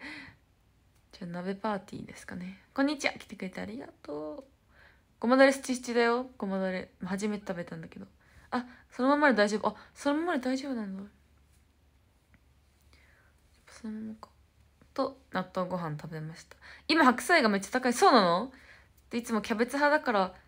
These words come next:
白菜のコーナーは行ってない、今日。<laughs> ポン酢と混ぜたら、確かにポン酢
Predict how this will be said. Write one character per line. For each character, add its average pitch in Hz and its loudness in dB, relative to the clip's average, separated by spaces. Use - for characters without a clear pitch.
白 - -12
菜 226 0
の 202 -4
コ 214 -4
ー 202 0
ナ 180 -2
ー - -8
は 170 -6
行 160 -8
っ - -20
て 214 -8
な 202 -4
い、 190 -6
今 170 -8
日。 - -
<laughs> 190 -2
ポ 277 4
ン 285 2
酢 277 -8
と 294 0
混 285 4
ぜ 240 -8
た 190 -2
ら、 170 -2
確 269 0
か 214 4
に 170 0
ポ 277 2
ン 285 0
酢 285 -4